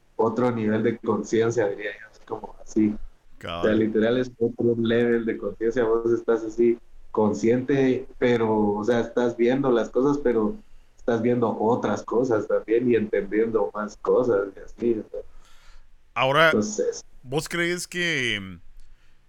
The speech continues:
Speaker 2: eh, y, y te lo pregunto porque esto, eh, ha salido a debates, ¿verdad? Eh, con, con mara, como te digo, o sea, puta, con, con, este,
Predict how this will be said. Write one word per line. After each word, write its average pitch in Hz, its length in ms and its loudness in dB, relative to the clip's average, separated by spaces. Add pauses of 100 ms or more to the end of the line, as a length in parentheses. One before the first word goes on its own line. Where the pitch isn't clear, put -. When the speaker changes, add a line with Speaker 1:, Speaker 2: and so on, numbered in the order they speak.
(580)
Speaker 2:
eh, - 180 -12
y, 123 280 -12
y 113 40 -12
te 120 120 -4
lo 117 120 -4
pregunto 139 460 -6
porque 123 240 -2
esto, 120 840 -2 (240)
eh, 95 60 -18 (340)
ha 120 140 0
salido 139 420 0
a 131 60 2
debates, 104 640 -2
¿verdad? 107 580 -2
Eh, 92 760 -8
con, 120 380 -12
con 117 200 -8
mara, 170 340 2
como 123 200 -2
te 107 100 0
digo, 139 420 4
o 90 60 -6
sea, 113 680 4
puta, 95 640 -4
con, 87 420 -12 (500)
con, 92 840 -8
este, 82 800 -10